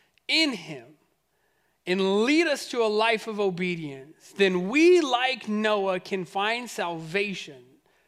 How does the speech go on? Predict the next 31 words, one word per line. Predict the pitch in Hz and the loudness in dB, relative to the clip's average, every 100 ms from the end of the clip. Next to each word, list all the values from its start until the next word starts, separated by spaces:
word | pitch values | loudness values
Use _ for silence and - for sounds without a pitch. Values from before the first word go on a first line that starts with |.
| _ _ _ _ _ _ | _ _ _ _ _ _
in | 208 | -2
spite | 202 - - - 359 349 - | -2 -6 -2 2 4 2 0
of | 233 208 | -2 0
what's | 220 196 | 0 -2
happening | - 269 269 254 240 233 214 | -2 -2 -2 -6 -6 -6 -6
around | 160 160 165 196 247 247 | -6 -4 -2 -2 -2 -4
us | 240 233 - | -6 -6 -10
and | 170 160 | -10 -8
what's | 156 | -10
happening | 170 170 156 147 135 131 | -8 -10 -10 -14 -14 -16
to | - 277 262 | -8 -6 -2
us. | 220 196 - - - _ _ - | 0 -2 -6 -20 -20 _ _ -4
Our | 175 | -2
salvation | 175 190 185 240 294 233 294 254 | 0 0 2 2 2 0 -4 -2
will | 214 | 0
not | 202 208 254 349 349 240 | 0 2 2 2 -2 -2
be | 269 | -2
because | 240 233 - 233 214 202 | -2 -8 -4 0 0 0
of | 196 | -4
how | 185 185 | -4 -6
good | 180 185 175 | -4 -6 -6
we | 165 190 180 | -6 -6 -4
are, | 156 143 | -4 -6
but | 139 143 | -10 -10
because | 147 139 143 139 | -12 -10 -12 -12
of | 135 | -16
how | - 139 | -12 -12
good | 139 131 | -12 -16
our | 123 | -16
God | 113 117 117 | -18 -20 -20
is. | - _ | -20 _